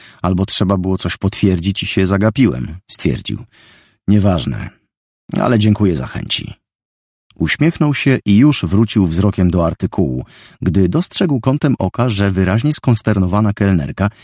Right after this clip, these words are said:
nie zamierza tak łatwo dać za wygraną. „Może jeszcze raz?”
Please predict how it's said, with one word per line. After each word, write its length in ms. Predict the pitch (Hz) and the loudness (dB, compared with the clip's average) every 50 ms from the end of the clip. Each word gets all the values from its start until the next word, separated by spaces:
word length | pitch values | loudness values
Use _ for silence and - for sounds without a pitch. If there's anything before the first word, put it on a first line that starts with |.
| - _ - | -14 _ 0
nie 180 | 85 107 120 | 2 4 4
zamierza 400 | 107 107 107 123 170 196 110 71 - | 4 4 2 2 2 0 -2 -4 -6
tak 200 | - 78 - - | -8 -6 -4 -2
łatwo 320 | 92 82 - - - 120 | -2 -2 -2 -2 -2 -2
dać 180 | 101 76 67 65 | -2 -2 -2 -4
za 140 | - 87 87 | -2 -2 0
wygraną. 500 | 110 123 113 104 - - 50 - - - - _ _ _ _ _ _ _ _ _ _ _ _ _ _ _ _ - | 2 2 2 0 0 -2 -6 -12 -14 -18 -20 _ _ _ _ _ _ _ _ _ _ _ _ _ _ _ _ 0
„Może 500 | 104 107 107 104 107 101 92 98 90 69 | 2 4 6 6 6 4 4 2 0 -2
jeszcze 380 | 71 87 107 - - - 190 | 0 -2 -2 -2 0 0 0
raz?” 320 | 214 240 254 - - - | 0 0 -2 -4 -8 -12